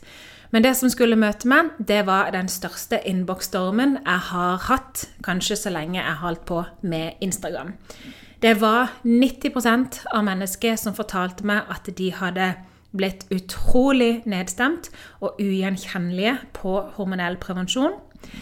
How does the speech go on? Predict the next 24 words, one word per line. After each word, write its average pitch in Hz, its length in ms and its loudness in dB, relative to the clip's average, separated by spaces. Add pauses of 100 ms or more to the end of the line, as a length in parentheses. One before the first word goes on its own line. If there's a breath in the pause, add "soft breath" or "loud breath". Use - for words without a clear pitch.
(220 loud breath)
Det 196 140 2
var 202 420 4
mennesker 196 560 -2
som 196 140 -8
fortalte 196 420 -4
meg 190 140 0
at 185 80 -8
de 202 80 0 (100)
ikke 196 220 -2
hadde 180 100 -2
reagert 175 460 -4
i 190 80 -4
det 175 80 -4
hele 185 220 -2
tatt. 349 360 0 (420 loud breath)
Og 185 120 -4
det 196 80 2
var 240 100 6
mennesker 240 640 2
som - 160 -2
sa 220 240 0
at 214 160 -6
de 202 140 -2
reagerte 190 720 -4